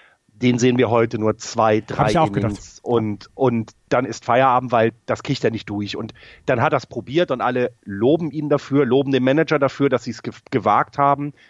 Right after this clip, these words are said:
Speaker 1: Es hätte ja gut gehen können, aber es ist halt schief gegangen, die Astros gewinnen und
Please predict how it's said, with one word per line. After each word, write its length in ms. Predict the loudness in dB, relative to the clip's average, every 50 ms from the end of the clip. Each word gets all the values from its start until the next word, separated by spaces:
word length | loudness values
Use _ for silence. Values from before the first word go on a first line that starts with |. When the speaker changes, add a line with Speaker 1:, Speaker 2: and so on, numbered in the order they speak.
| _ -4
Speaker 1:
Es 80 | -2
hätte 180 | -2 -2 0 0
ja 120 | -2 -2
gut 240 | -2 -4 -8 -8 _
gehen 180 | -4 -4 -4 -2
können, 300 | 0 0 0 0 -2 -8 _ _ _ -6 _
aber 160 | 0 2 2
es 100 | 0 -2
ist 120 | -2 -2 -2
halt 120 | -2 0
schief 200 | 0 0 -2 0
gegangen, 400 | -2 -2 0 2 2 2 0 -2
die 160 | -4 -2 0
Astros 400 | 0 0 0 -2 -4 -6 -6 -4
gewinnen 420 | -6 -4 0 2 2 2 0 -2 0
und 300 | 0 0 0 -2 -6